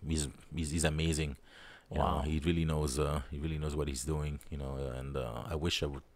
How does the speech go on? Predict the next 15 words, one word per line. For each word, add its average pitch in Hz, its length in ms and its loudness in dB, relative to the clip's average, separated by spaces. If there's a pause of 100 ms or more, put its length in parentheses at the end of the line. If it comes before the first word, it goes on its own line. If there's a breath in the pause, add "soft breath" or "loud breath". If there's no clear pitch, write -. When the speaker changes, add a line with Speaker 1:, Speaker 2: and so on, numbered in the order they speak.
(140)
Speaker 1:
I 76 60 -4
s-, - 180 -4 (140)
would 69 100 -6
have 73 100 -4
studied 76 300 -2
with 76 160 0
him, 69 160 -6 (680 soft breath)
Speaker 2:
Wow. 98 140 -4
Speaker 1:
you 90 60 2
know, 76 220 0 (140)
a 73 180 0
little 76 140 2
bit 78 140 2
more 76 120 2
integrity. 71 520 0